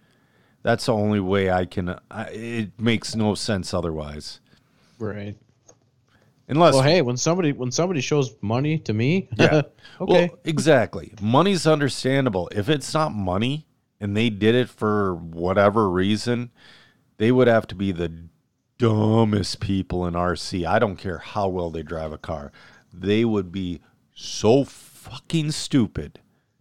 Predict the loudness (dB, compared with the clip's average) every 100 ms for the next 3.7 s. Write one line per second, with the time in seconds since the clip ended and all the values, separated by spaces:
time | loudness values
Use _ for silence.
0 | -6 -6 0 2 4 2 0 -2 -6 -2
1 | 0 2 2 2 0 -2 0 -2 -2 -6
2 | -4 -6 -4 -2 -2 -2 0 2 2 -2
3 | -6 -4 0 0 -2 -6 -16